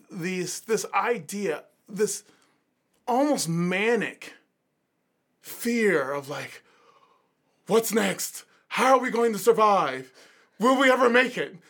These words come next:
Like, I, and, and the, it's, and our, I've already told you, like,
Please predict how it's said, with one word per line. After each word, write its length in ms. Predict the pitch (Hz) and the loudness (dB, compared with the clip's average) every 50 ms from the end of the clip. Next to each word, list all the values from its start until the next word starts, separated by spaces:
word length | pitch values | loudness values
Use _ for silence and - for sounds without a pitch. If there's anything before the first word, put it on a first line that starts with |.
| _ _ - | _ _ 0
Like, 200 | 202 220 226 220 226 | 4 8 10 10 10
I, 100 | 226 220 208 | 10 8 4
and, 260 | - 208 214 220 220 | 4 4 4 4 4
and 380 | 220 214 220 220 214 214 196 175 | 2 2 2 2 2 -2 -4 -4
the, 120 | 240 - - - - - - 254 | -4 -4 -6 -8 -12 -6 0 4
it's, 220 | 233 233 226 - - _ _ _ - 226 | 4 4 2 0 -14 _ _ _ -2 0
and 100 | 226 220 - - _ _ _ - _ _ - | 0 0 -2 -16 _ _ _ -20 _ _ 0
our, 220 | 180 220 277 294 - | 4 4 4 4 4
I've 140 | 202 240 254 | 2 2 4
already 220 | 247 285 226 185 - | 2 2 2 -2 0
told 280 | - 220 262 262 160 | 2 2 2 2 0
you, 160 | 151 143 143 | -6 -6 -2
like, 280 | 156 151 147 151 - | -2 -2 -2 -2 -6